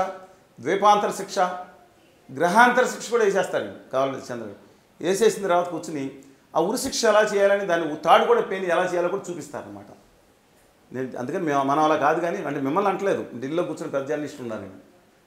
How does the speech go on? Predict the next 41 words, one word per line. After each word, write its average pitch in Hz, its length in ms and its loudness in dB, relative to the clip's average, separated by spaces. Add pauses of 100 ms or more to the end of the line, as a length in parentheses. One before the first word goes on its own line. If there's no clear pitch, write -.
(140)
నేను 143 160 -2
అడుగుతున్నా, 190 280 -2
మనం 151 300 -2
న్యాయ 156 200 2
నిర్ణేతలు 151 360 -4
కాదు. 104 240 -10
నిజంగా 160 260 0
దాంట్లో 151 460 -2
పొరపాటు 131 360 -6
జరిగితే 120 360 -10 (1120)
సక్రమ 214 360 -6
విచారణ, 123 380 -6 (120)
కక్ష 147 220 -12
సాధింపు 196 340 -2
కాదు. 131 220 -4
చంద్రబాబు 185 320 0
నాయుడు 175 180 -2
గారి 165 140 0
మీద 160 140 -6
ప్రయోగించింది 151 520 -10
కక్ష 151 180 -4
సాధింపులా 160 360 -2
కనపడింది. 110 320 -12
ఎందుకంటే 143 380 -10 (840)
డెబ్బై 120 320 -2
నాలుగేళ్ళు 117 440 -2
ఆయన 165 140 0
ఇబ్బందుల్లో 151 540 -2
ఉన్నాయన, 139 240 -4
ఆరోగ్య 139 280 -2
సమస్యలు 135 340 -8
ఉన్నాయన, 139 280 -8 (480)
రాత్రి 143 260 0
బస్సులో 131 360 0
పెట్టి 147 220 -2
రాత్రి 143 320 2
పూట 147 100 -2
మొత్తం 143 320 -4
వందల 139 200 -2
మంది 147 180 -2
మూగేసి 143 420 -4